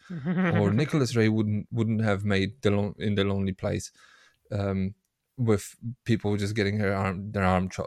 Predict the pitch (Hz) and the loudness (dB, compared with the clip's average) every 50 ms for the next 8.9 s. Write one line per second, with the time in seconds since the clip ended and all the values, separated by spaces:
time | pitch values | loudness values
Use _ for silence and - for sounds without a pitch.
0 | - 110 - - - - 98 92 - - - 95 95 - - 95 98 95 104 - | -8 -8 -8 -8 -4 -4 -4 -4 -4 -2 -2 -2 -2 -4 -4 -2 0 0 0 -2
1 | - - - - - - _ _ _ _ _ _ _ - 117 104 104 104 107 104 | -6 -16 -20 -20 -20 -20 _ _ _ _ _ _ _ -8 -6 -4 -4 -4 -4 -6
2 | 110 - _ - 117 131 - 139 139 143 135 123 135 139 - - 127 123 117 143 | -8 -10 _ -2 -2 0 2 2 2 4 4 2 2 2 2 0 0 2 2 0
3 | 135 113 107 104 104 104 104 123 110 113 107 101 98 113 101 98 101 98 95 98 | 0 2 2 4 4 2 2 0 -2 -2 -2 0 0 0 0 0 0 0 0 0
4 | 95 95 - 98 92 - - 95 92 95 92 104 95 90 87 101 104 107 107 - | 0 0 0 0 0 -2 -4 -6 -6 -4 -4 -2 -2 0 0 2 0 0 0 -2
5 | - 107 107 - 117 117 110 110 101 104 - - 127 120 123 135 131 - - - | -4 -4 -4 -2 -2 -4 -2 -2 -4 -4 -2 -2 -2 0 0 0 -2 -2 -8 -20
6 | - - - - - - - - _ _ _ _ - 117 120 117 120 - - _ | -20 -20 -20 -20 -20 -20 -20 -20 _ _ _ _ -4 -2 -2 -2 -2 -4 -8 _
7 | - 127 - 123 - _ - 127 - - - - - - - _ _ _ _ - | -6 -2 -2 -2 -2 _ -8 -8 -8 -10 -14 -16 -20 -20 -20 _ _ _ _ -20
8 | - - _ _ _ _ _ _ _ _ _ _ _ _ - 160 151 135 | -20 -20 _ _ _ _ _ _ _ _ _ _ _ _ -2 -2 -2 -2